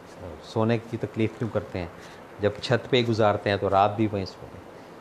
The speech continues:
वो कह रहे, "खुदा शाहिद है कि हम सोना चाहते हैं, लेकिन बच्चों की वजह से हम नहीं सो पाते।" अब ये जो बच्चों की वजह से नहीं सो पाते, इसका मतलब क्या है? वो जो duration है छः या सात घंटे का या आठ घंटे सोने का,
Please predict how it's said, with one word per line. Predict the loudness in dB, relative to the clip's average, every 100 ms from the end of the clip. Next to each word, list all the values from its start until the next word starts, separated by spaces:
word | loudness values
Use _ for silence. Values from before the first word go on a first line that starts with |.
| -12
वो | 0
कह | 4
रहे, | 4
"खुदा | 4 4 6 6
शाहिद | 6 4
है | 4
कि | 2
हम | 0
सोना | 0 2 2
चाहते | 4 2 0 -4
हैं, | -8 -10 -16 -20 -20 -20 -20 -12 -10
लेकिन | -6 -4 0
बच्चों | 2 0 2 4 4
की | 2 -2
वजह | 0 0 0
से | -2
हम | -6
नहीं | -6 -8
सो | -8 -8 -8 -10
पाते।" | -12 -12 -14
अब | -14 -20 -20 -20 -20 -20 -20 -20 -20 -20 -20 -20 -20 -20 -20 -18 -8 0
ये | 4
जो | 4
बच्चों | 2 2 4 4
की | 6
वजह | 6 6
से | 4
नहीं | 2
सो | 2 2
पाते, | 4 2 2
इसका | 0 2 0
मतलब | 0 -4 -6 -2
क्या | -2
है? | -2 -8 -16 -20 -20 -20 -20 -20 -20 -6
वो | 4 6
जो | 8 8
duration | 8 6 4 2 2
है | 2 0 -6 -6
छः | 2
या | 4 4
सात | 2 4 4 4
घंटे | 0 -2 -2
का | 0 0
या | 2 2
आठ | 2
घंटे | -2 -6 -6
सोने | -6 -4 -2
का, | -4